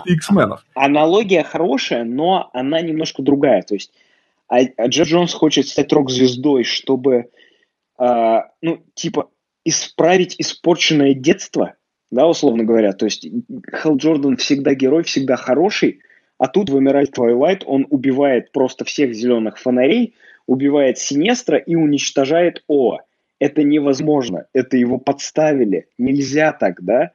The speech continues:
Speaker 2: А, а как мы знаем, Джефф Джонс, он любит свои фанфики предлагать в письмах комиксы и потом реально воплощать, да? То есть то, что Супербой — это на самом деле, а, клон Лютера слэш Супермена, это была, ну, вот Супербой из девяностых, да?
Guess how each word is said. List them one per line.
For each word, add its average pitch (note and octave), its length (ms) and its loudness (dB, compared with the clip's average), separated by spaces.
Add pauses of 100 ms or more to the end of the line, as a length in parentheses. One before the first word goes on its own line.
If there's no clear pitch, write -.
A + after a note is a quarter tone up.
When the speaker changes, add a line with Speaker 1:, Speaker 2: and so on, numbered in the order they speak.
Speaker 2:
А, A#2+ 640 0
а A2+ 40 -2
как - 220 -12
мы C#3+ 100 -6
знаем, F3+ 340 -4
Джефф C3+ 180 -2
Джонс, F3 360 2
он C#3 140 -2
любит C#3 320 0
свои G#2 240 2
фанфики A#2+ 760 0
предлагать A#2+ 540 2
в - 140 -16
письмах C3 440 -6
комиксы - 540 0
и C#3+ 60 -2
потом E3 380 0
реально C3+ 460 2
воплощать, B2 640 0
да? B2 180 0 (300)
То B2 100 0
есть - 160 -2
то, D#3 100 2
что C#3 220 -4
Супербой — C#3+ 840 -2 (320)
это B2+ 260 0
на A#2+ 120 2
самом A#2+ 420 0
деле, B2 320 2
а, A2 300 0
клон C#3+ 480 0
Лютера C#3 440 0
слэш C3 360 0
Супермена, C#3+ 720 -2 (400)
это D3 260 2
была, C3+ 420 0
ну, A#2+ 340 -4
вот A2+ 180 -8
Супербой C3+ 460 0
из A#2 80 -2
девяностых, A#2+ 600 -2
да? D3+ 220 2